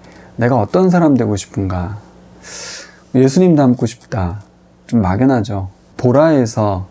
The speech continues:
이과의 이제 그림이 나오잖아요. 샬롬의 그림. 그것이 이제 예수님을 통해서 새롭게 또 재창조, 새 창조되는데요. 그 그림이 현실적으로 부활하여 살아가는 그리스도인의 삶이라고 봅니다.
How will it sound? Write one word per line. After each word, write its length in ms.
이과의 560
이제 320
그림이 260
나오잖아요. 640
샬롬의 560
그림. 280
그것이 380
이제 120
예수님을 420
통해서 280
새롭게 680
또 120
재창조, 800
새 220
창조되는데요. 960
그 140
그림이 340
현실적으로 760
부활하여 880
살아가는 680
그리스도인의 580
삶이라고 580
봅니다. 480